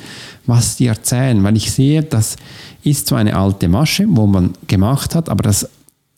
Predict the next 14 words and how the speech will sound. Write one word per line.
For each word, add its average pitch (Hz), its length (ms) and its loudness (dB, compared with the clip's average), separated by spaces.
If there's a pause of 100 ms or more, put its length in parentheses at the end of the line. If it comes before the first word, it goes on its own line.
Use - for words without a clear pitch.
entspricht 131 500 -2
nicht 139 160 0
meinen 90 260 0
Kunden 160 400 2
oder 107 140 2
die 117 300 4
Menschen, 131 460 2
die 113 80 2
das 95 180 -2
gerne 90 260 0
haben. 117 220 2
Die 85 80 2
haben 80 120 2
gerne, 82 260 2